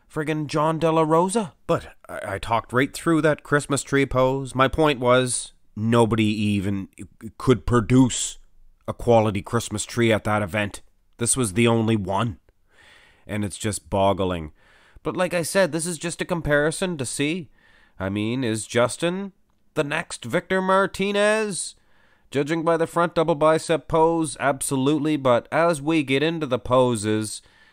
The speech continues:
and I hope Dennis the Menace James watches this one and enjoys it,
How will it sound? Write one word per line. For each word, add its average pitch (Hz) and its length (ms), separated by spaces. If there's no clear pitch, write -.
and 80 120
I - 20
hope 87 220
Dennis 107 320
the 117 80
Menace 113 300
James 113 460
watches 110 440
this 113 180
one 110 220
and 110 80
enjoys 110 440
it, 110 200